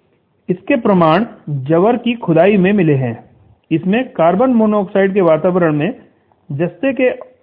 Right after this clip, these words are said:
ऑक्साइड भरे पात्रों को उल्टे रखकर गर्म किया जाता था। जैसे ही जस्ता भाप बनता, ठीक नीचे रखे ठंडे स्थान पर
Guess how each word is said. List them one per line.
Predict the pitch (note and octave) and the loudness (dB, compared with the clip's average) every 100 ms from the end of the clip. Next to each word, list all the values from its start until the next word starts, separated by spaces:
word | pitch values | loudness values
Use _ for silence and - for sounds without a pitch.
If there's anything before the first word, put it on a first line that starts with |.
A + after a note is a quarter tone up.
| - | -2
ऑक्साइड | E3 F#3 - A#3+ C4+ | -2 -2 -2 0 2
भरे | F#3 F#3+ | 2 2
पात्रों | G3+ E3 E3 F#3 E3+ | 2 0 0 0 0
को | E3 A#3 - - _ _ - | 0 -2 -4 -18 _ _ 0
उल्टे | F3+ G3+ C4 | 0 2 2
रखकर | G#3+ - A#3 | 2 0 0
गर्म | F#3+ F#3+ G3 | 2 2 2
किया | F3+ F3+ | 2 2
जाता | D3+ A#2 B2 | 2 0 -2
था। | B2+ A2 - _ _ _ _ _ - | -4 -6 -10 _ _ _ _ _ -10
जैसे | C3 D3+ E3 B3+ | -2 0 0 0
ही | A#3 | 2
जस्ता | G3 F#3 - G#3 | 2 0 0 0
भाप | D#3+ F3 | 2 0
बनता, | D3+ D3 C3+ G#3 - - _ _ - | 0 0 0 -2 -4 -16 _ _ -6
ठीक | G3+ B3+ B3 | 0 0 2
नीचे | G3+ G3+ A#3+ | 0 0 0
रखे | A3 G#3+ A3 | 0 0 -4
ठंडे | G#3+ F#3 G3+ | -2 0 0
स्थान | G3 D#3+ E3 | -2 -2 -2
पर | D#3+ E3+ C4 - | 0 0 -2 -8